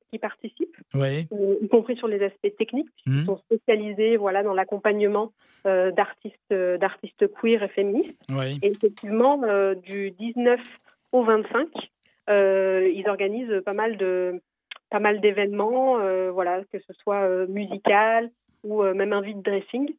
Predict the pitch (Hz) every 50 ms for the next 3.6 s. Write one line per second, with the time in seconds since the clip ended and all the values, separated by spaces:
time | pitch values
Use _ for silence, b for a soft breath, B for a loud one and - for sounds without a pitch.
0 | _ _ _ _ _ _ - - 196 196 190 190 185 185 185 - - - - 226
1 | 202 - - 226 226 220 214 202 196 190 190 190 190 185 190 190 190 190 - 196
2 | 196 196 196 196 190 196 185 202 202 202 202 214 214 226 214 208 202 202 196 196
3 | 214 254 269 _ - - 220 226 233 214 196 185 185